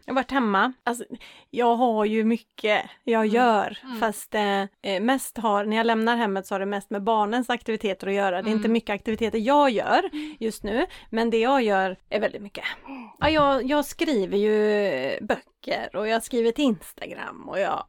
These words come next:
Speaker 1: aj, jag vet inte. Jag gör allt möjligt. <laughs>
Speaker 2: Ja. Men
Speaker 1: Tiden
Speaker 2: du har
Speaker 1: går.
Speaker 2: haft en, en aktiv helg på det sättet.
Speaker 1: Ja, det har jag.
Speaker 2: Mm.
Speaker 1: Absolut, absolut.
Speaker 2: Mm.
Speaker 1: Och väldigt skön helg. Det var ju fantastiskt väder, långa promenader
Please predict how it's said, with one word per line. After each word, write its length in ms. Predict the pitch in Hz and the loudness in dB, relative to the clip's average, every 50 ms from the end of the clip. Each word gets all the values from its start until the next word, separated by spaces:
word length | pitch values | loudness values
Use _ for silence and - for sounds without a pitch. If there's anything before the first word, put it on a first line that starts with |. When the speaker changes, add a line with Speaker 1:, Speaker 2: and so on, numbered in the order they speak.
| _ - | _ -4
Speaker 1:
aj, 320 | - 175 214 156 - - - - | 0 0 2 2 0 -4 -8 -8
jag 120 | - 247 214 | -8 -6 -6
vet 200 | - - - - | -8 -8 -10 -16
inte. 200 | 208 - 226 196 - - - - | -14 -14 -12 -12 -12 -12 -10 -8
Jag 140 | - 226 - | -6 -6 -4
gör 280 | - - - 262 233 - - - - - - 311 330 - - - - | -4 -6 -6 -8 -10 -12 -14 -16 -14 -10 -6 -6 -6 -8 -10 -8 -2
allt 160 | - 277 262 | -2 0 0
möjligt. 500 | 233 196 - - - 190 - - - - - - - 554 | -2 -2 -4 -6 -6 -6 -6 -4 -4 -4 -4 -4 -4 -4
<laughs> 300 | 508 - - - 269 311 | -4 -4 -4 -2 0 2
Speaker 2:
Ja. 220 | 285 233 226 233 - - - - - - 1077 1077 1017 - - 932 - _ - - - - - - - - - | 4 4 4 2 0 -2 -4 -4 -4 -4 -2 -2 -4 -4 -4 -4 -6 _ -20 -20 -20 -18 -16 -14 -12 -8 -6
Men 120 | 254 247 | -2 0
Speaker 1:
Tiden 140 | 339 330 269 | 2 2 4
Speaker 2:
du 60 | 302 | 4
har 80 | 302 311 320 | 4 4 4
Speaker 1:
går. 80 | 285 | 4
Speaker 2:
haft 160 | 240 - - - | 2 0 -2 -6
en, 140 | 269 254 247 - - - _ | -6 -6 -8 -14 -20 -18 _
en 340 | - 262 254 240 240 240 233 | -10 -8 -8 -8 -10 -10 -6
aktiv 480 | - 240 226 - - - 240 220 208 202 | -6 -6 -6 -8 -8 -6 -4 -4 -4 -2
helg 320 | 196 220 202 190 190 185 _ _ _ - - _ _ _ - | -4 -4 -4 -4 -8 -12 _ _ _ -20 -20 _ _ _ -14
på 100 | - 202 | -12 -6
det 180 | 175 196 226 | -4 -4 -4
sättet. 220 | - - - - 269 233 | -4 -2 -2 0 2 4
Speaker 1:
Ja, 160 | 269 - - - - - | 2 2 0 -2 -10 -6
det 120 | - 226 254 | -2 0 2
har 140 | 254 247 208 | 2 2 2
jag. 80 | - | 0
Speaker 2:
Mm. 100 | - - - - - 220 208 | -2 -2 0 0 0 0 -2
Speaker 1:
Absolut, 420 | 202 - 320 269 214 - - - | -6 -6 -4 -4 -4 -6 -6 -6
absolut. 300 | - 302 - - 214 240 | -8 -6 -4 -2 -2 -2
Speaker 2:
Mm. 120 | 220 208 | -2 -2
Speaker 1:
Och 140 | 277 - - | -4 -4 -4
väldigt 360 | 247 226 240 285 240 208 226 | -4 -2 0 0 0 -2 -4
skön 300 | - - 320 330 403 453 294 | -4 0 0 2 2 2 0
helg. 160 | 233 190 196 | 0 -2 -2
Det 60 | 214 | 0
var 80 | 208 233 | 0 0
ju 60 | 233 | 0
fantastiskt 500 | - 254 247 247 330 339 339 339 - - | 0 -2 -2 0 -2 -2 -4 -4 -4 0
väder, 380 | 294 285 269 247 277 277 285 - | 0 0 2 2 0 0 0 -2
långa 340 | 220 220 262 269 247 247 | -2 0 0 0 0 0
promenader 760 | 247 - 254 247 247 240 233 220 214 202 202 220 220 220 214 | -2 -2 0 0 2 2 2 2 2 2 2 2 2 2 0